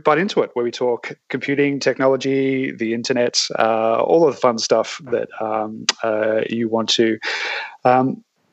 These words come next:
I guess, embrace on a Wednesday night. Um, tonight on the show, uh, behind the desk, we have, uh, Dan Salmon.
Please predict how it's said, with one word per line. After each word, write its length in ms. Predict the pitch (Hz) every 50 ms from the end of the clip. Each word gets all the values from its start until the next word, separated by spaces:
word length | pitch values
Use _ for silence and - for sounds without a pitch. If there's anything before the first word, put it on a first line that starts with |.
| _ _ _ _ _ _ _ _ _ _ _ - -
I 60 | -
guess, 200 | - 160 160 -
embrace 580 | 202 160 135 135 147 190 170 - - - - - -
on 100 | 131 135
a 20 |
Wednesday 300 | 135 143 139 - - 135
night. 320 | 131 143 170 151 - - - _ _ _ -
Um, 600 | 131 131 131 135 135 135 139 139 139 139 139 139 139 - - _ - _ _ _ _
tonight 380 | - - - 175 196 220 190 -
on 80 | 160 151
the 80 | 139
show, 360 | - - 170 185 156 110 110 - -
uh, 280 | 120 123 123 123 127
behind 340 | 120 117 127 113 123 131 123
the 60 | 120
desk, 300 | 113 123 123 113 - - -
we 160 | 123 123 120
have, 760 | 113 - 127 123 127 127 127 127 127 131 127 123 120 - - - -
uh, 360 | 127 131 127 135 - 139 139
Dan 240 | - 151 156 165 147
Salmon. 340 | - 175 214 - 101 -